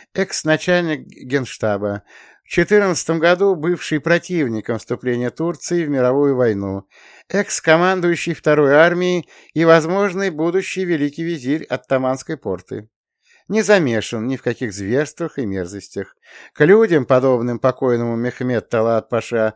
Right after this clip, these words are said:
относятся со здоровой брезгливостью». «К вашей Османской империи, — сказал я, — у меня не предложение о мире, а ультиматум.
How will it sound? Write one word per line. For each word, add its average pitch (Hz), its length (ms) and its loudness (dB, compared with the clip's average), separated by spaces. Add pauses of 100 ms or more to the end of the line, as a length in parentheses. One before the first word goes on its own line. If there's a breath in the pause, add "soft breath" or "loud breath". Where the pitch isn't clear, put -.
(360 loud breath)
относятся 170 640 -4
со 156 220 -2
здоровой 170 480 2
брезгливостью». 107 880 -6 (1700)
«К - 140 -4
вашей 135 440 6
Османской 131 640 -2
империи, — 139 460 -2
сказал 92 320 -4
я, — 90 300 0
у 92 80 -2
меня 139 360 0
не 131 160 -2
предложение 127 800 0
о 101 100 0
мире, 95 320 -2
а - 220 -2
ультиматум. 85 960 -10